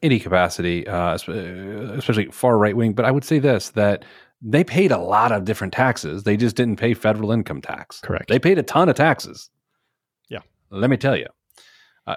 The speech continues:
Speaker 1: g-, that's the thing. It's like, I, I look at what, as an employer, what I pay in taxes and what I pay for, you know, my obligations I have to pay. I pay so much in taxes.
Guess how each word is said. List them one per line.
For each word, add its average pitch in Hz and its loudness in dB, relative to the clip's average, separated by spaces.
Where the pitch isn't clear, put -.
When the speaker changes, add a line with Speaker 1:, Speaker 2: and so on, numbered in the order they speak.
Speaker 1:
g-, 180 -2
that's 220 0
the 202 2
thing. 190 2
It's 113 -2
like, 123 2
I, 131 4
I 151 0
look 185 2
at 101 0
what, 113 0
as 107 -2
an 107 0
employer, 104 2
what 104 2
I 85 -4
pay 78 -8
in 76 -10
taxes - -6
and 110 -2
what 104 2
I 92 0
pay - -6
for, 90 -4
you 147 0
know, 113 -2
my 143 2
obligations 123 2
I 139 4
have 123 0
to - -16
pay. 139 0
I 156 2
pay 208 2
so 190 -2
much 180 0
in 143 -4
taxes. 147 -2